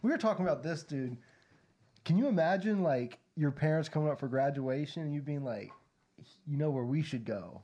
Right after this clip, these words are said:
at eleven thirty on a fucking Friday night?"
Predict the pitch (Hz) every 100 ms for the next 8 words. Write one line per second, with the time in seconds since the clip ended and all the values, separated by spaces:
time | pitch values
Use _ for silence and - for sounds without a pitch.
0 | - 117 117 127 135 131 123 123 123 120
1 | 113 110 117 120 - 117 123 120 - -
2 | - 123 120 120 120 113 107